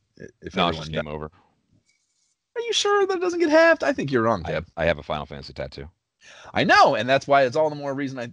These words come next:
Speaker 1: it's shocking to me, but I think there's gotta be some punitive aspect of it. But, I mean, the idea of, like, you know, either, either way, e-, e-, that's an extreme case where, like, everyone is dead. Like, in this,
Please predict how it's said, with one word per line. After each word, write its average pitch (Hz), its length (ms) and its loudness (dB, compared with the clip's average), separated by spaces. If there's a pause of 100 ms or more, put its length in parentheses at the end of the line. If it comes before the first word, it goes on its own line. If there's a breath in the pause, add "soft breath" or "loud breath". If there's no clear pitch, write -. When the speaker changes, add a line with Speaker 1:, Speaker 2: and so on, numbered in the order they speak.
Speaker 1:
it's 98 400 -10
shocking 214 320 -6
to 104 60 -8
me, 95 80 -8
but 92 100 -6
I 95 60 -4
think - 560 -10 (960)
there's 156 180 -2
gotta 190 240 4
be 95 140 -6
some 95 260 -10
punitive 85 580 -10 (560)
aspect 101 440 -6
of 73 80 -12
it. - 100 -20 (500 loud breath)
But, 165 140 6
I 180 60 2
mean, 180 140 0
the 175 60 4
idea 160 260 4
of, 135 100 -6
like, 139 160 -8
you 175 120 -2
know, 113 60 -14 (240)
either, 226 240 -4
either 220 180 2
way, 107 260 -4
e-, 170 180 -4 (280)
e-, 135 140 -6
that's 139 300 0
an 131 60 -8
extreme 123 360 -10
case 113 300 -6
where, 101 100 -6
like, 87 300 -6 (240)
everyone 107 420 -2
is 82 140 -16
dead. 76 260 -8 (140)
Like, 98 160 -6
in 104 240 -8
this, 131 480 0